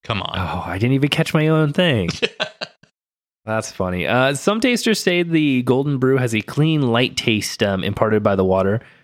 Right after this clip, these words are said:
Speaker 2: which is completely mineral-free and filled with lots of tiny bubbles.
Speaker 1: Interesting. Uh, hmm.
Speaker 2: Now, look, looking at that one on Untappd, it's got, um,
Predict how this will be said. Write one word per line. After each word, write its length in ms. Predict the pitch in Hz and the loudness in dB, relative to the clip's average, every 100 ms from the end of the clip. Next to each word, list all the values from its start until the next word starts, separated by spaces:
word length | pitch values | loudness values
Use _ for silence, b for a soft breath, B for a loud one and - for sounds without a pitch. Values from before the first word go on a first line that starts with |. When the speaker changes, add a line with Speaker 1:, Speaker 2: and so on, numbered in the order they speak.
| _ | _
Speaker 2:
which 200 | 117 123 | 0 2
is 160 | 127 - | 0 0
completely 840 | 113 104 - 127 156 - 175 170 | -4 -4 -6 -2 0 0 0 2
mineral-free 840 | 143 127 139 156 - 131 110 104 90 | 2 2 4 2 2 2 2 2 0
and 140 | 101 | 0
filled 180 | 110 95 | 0 0
with 160 | 87 85 | -2 0
lots 360 | 92 104 - | 0 0 -2
of 120 | - - | -10 -12
tiny 380 | - 98 117 113 | -6 -2 0 0
bubbles. 560 | 80 - 104 - - | -2 -4 -6 -10 -6
Speaker 1:
Interesting. 760 | 110 113 107 - 92 92 95 107 _ | -4 -2 -2 -2 -4 -4 -6 -10 _
Uh, 680 | 127 135 131 123 101 87 80 - _ - | 0 2 2 2 2 -2 -8 -16 _ 0
hmm. 460 | 143 135 123 107 98 | 2 2 2 2 2
Speaker 2:
Now, 160 | 117 | 4
look, 220 | 123 151 - | 2 0 0
looking 360 | 139 147 165 | 0 2 2
at 60 | 147 | 2
that 140 | 139 | 2
one 120 | 139 123 | 2 2
on 120 | 110 | 2
Untappd, 440 | 104 - 123 120 | 0 -2 -2 -2
it's 160 | 107 - | -4 0
got, 240 | 117 107 | 0 2
um, 400 | 104 101 98 90 | 2 2 0 -4